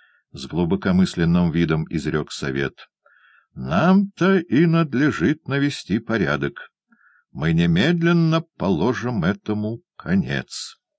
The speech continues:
И члены Совета постановили, чтобы всем бедным людям был предоставлен выбор, так как, разумеется, они никого не хотели принуждать, либо медленно умирать голодной смертью в работном доме,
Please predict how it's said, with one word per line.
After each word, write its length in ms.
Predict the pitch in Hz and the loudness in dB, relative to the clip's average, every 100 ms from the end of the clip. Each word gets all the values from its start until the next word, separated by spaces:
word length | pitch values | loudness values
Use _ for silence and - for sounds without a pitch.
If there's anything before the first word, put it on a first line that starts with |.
| _ _ _ _ _ _ _ _ _ _ | _ _ _ _ _ _ _ _ _ _
И 160 | 120 127 | 0 0
члены 340 | - 185 156 | 2 0 2
Совета 440 | - 101 123 110 | 0 0 0 -2
постановили, 800 | - 82 - 76 71 71 101 143 - - - - - | -6 -8 -6 -6 -4 0 0 0 -6 -20 -20 -20 -18
чтобы 300 | - - 196 | -6 -2 0
всем 340 | 196 196 180 | 0 2 2
бедным 400 | 101 170 135 127 | 2 0 0 0
людям 560 | 90 101 95 104 101 98 _ _ _ _ - - - | 4 4 4 2 0 -4 _ _ _ _ -20 -20 -6
был 280 | 113 190 196 | 2 2 2
предоставлен 760 | 143 131 123 - 165 175 160 | 0 0 -2 0 0 2 0
выбор, 520 | 87 90 87 170 - - - _ _ _ _ _ | 2 0 2 0 -2 -8 -20 _ _ _ _ _
так 220 | - 98 - | -4 -4 -2
как, 200 | 98 - | -4 -2
разумеется, 920 | 85 80 76 101 113 - - 110 107 - | -2 0 0 0 0 -4 -2 -2 -4 -6
они 360 | 71 69 85 | -6 -2 0
никого 460 | 85 80 - 71 80 | 0 -2 -4 -2 0
не 120 | 107 | -2
хотели 440 | - 98 - 104 104 | -2 -6 -2 -2 -2
принуждать, 720 | 101 101 98 120 123 - - - - - - | -4 -4 -4 -4 -4 -4 -16 -20 -20 -20 -4
либо 440 | 87 151 101 117 | 0 4 2 2
медленно 720 | 90 87 107 82 90 87 85 82 | 2 2 2 2 0 2 2 0
умирать 600 | - 90 87 87 76 65 | 0 2 2 0 -2 -4
голодной 520 | 73 73 71 64 69 | -4 -2 -2 -4 -8
смертью 680 | - - 71 71 - 87 101 | -6 -6 -4 -6 -6 -4 -2
в 60 | 104 | 0
работном 600 | 117 117 127 131 135 127 | -2 -2 -4 -4 -6 0
доме, 440 | 151 147 156 165 | 0 2 2 0